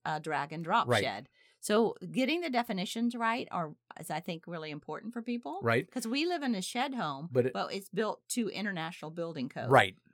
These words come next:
Speaker 1: But it was built by Tough Shed.
Speaker 2: Right.
Speaker 1: So getting all the right understanding what you're asking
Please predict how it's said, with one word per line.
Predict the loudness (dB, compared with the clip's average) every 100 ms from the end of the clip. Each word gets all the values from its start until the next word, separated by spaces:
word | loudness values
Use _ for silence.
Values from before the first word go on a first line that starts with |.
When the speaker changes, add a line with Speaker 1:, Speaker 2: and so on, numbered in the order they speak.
| _
Speaker 1:
But | -4
it | -2
was | -2
built | -2 2 2 0
by | -2 -2
Tough | -2 -6
Shed. | -6 -12 -14 0
Speaker 2:
Right. | 4 4 2
Speaker 1:
So | -6 -4
getting | 0 0 2 4
all | 4 4
the | 2 -4 -10 _ _ -16
right | 0 2 2 0 _ _ _ _ _ 4
understanding | 6 6 2 -4 -4 -2 -2 -4
what | -6 -8
you're | -12 -8
asking | -8 -6 -8 -4 -4